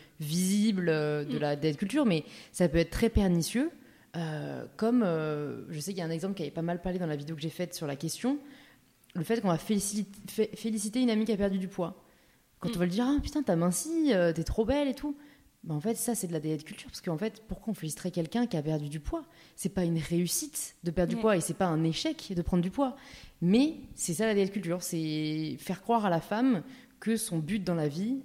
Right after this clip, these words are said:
Speaker 1: c'est d'être la plus mince possible.
Speaker 2: Ouais, la valeur, en fait, d'une personne est en partie indexée sur son poids.
Speaker 1: Voilà, et sur son apparence physique, euh, plus globalement.
Speaker 2: Mm. Est-ce que ça veut dire que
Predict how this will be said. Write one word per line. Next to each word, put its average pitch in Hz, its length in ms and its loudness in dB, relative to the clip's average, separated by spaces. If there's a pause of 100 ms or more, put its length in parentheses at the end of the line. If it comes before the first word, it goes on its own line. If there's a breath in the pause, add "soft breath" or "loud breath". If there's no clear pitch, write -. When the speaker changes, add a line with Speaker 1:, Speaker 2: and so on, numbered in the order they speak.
(120)
Speaker 1:
c'est - 200 -4
d'être 180 180 0
la 160 80 0
plus 160 140 -4
mince 165 140 -4
possible. - 280 -10 (500)
Speaker 2:
Ouais, 208 220 -2 (240)
la 202 120 2
valeur, 226 460 8
en 214 80 4
fait, - 440 0 (180)
d'une 190 220 0
personne 226 460 0 (140)
est 196 200 2 (1080)
en 220 120 4
partie 226 380 0 (240)
indexée 190 340 -2
sur 202 160 -8
son 185 140 -8
poids. - 160 -10 (160)
Speaker 1:
Voilà, 165 460 0
et 151 400 -2
sur 156 140 -8
son 165 120 -2
apparence 156 340 -2
physique, 160 380 -4
euh, 143 160 -2
plus 151 180 -10
globalement. 147 400 -2 (360)
Speaker 2:
Mm. 226 80 -2 (580 loud breath)
Est-ce 233 120 4
que 320 100 0
ça 294 140 2
veut 220 140 2
dire 262 240 2 (640 soft breath)
que 247 320 4